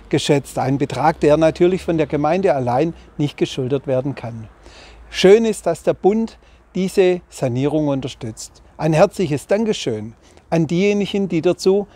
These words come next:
einen Beitrag geleistet haben. An Michael Henrich, unseren C-D-U-Bundestagsabgeordneten, aber auch die anderen Bundestagsabgeordneten. Renate Alt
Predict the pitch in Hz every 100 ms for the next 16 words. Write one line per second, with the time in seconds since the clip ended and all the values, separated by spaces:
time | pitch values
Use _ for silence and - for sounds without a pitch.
0 | _ - - 160 180 - 147 143 139 139
1 | 135 113 - 135 113 - 127 127 131 -
2 | - - - 175 175 147 139 214 214 151
3 | 170 165 - 170 170 - _ - 180 190
4 | 160 160 165 - 151 139 156 143 - 151
5 | 151 151 160 151 - - - 185 208 160
6 | 185 - - 175 190 233 220 175 151 156
7 | 156 - 143 - 165 139 - 135 127 117
8 | 123 123 147 165 170 170 175 156 170 196
9 | 190